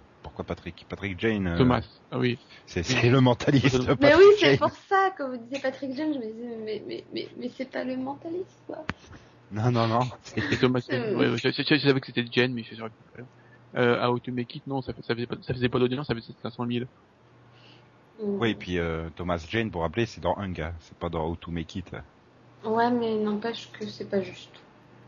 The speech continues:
Speaker 1: Hmm.
Speaker 2: Non, mais de, de, enfin, comme dit, euh, des, là, les, des quatre annonces,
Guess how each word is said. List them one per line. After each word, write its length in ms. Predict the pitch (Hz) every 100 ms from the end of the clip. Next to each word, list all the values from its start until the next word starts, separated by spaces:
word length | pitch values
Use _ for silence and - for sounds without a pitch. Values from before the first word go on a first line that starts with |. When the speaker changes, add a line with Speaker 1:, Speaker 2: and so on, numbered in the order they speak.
| - - - - - - - - - - - - - 117
Speaker 1:
Hmm. 260 | 107 113 113 - _ -
Speaker 2:
Non, 100 | 147
mais 160 | 131
de, 140 | 117 117
de, 160 | -
enfin, 260 | 120 123 113 - _ _ - 202 - - - - -
comme 120 | 117
dit, 280 | 117 127 123 _ _ _ - - - - - - - - - - -
euh, 400 | 127 117 113 117 117 127
des, 640 | 120 117 117 117 113 - -
là, 120 | 123 117
les, 360 | 117 117 - 139 -
des 100 | 123
quatre 260 | 127 -
annonces, 480 | 117 131 170 - -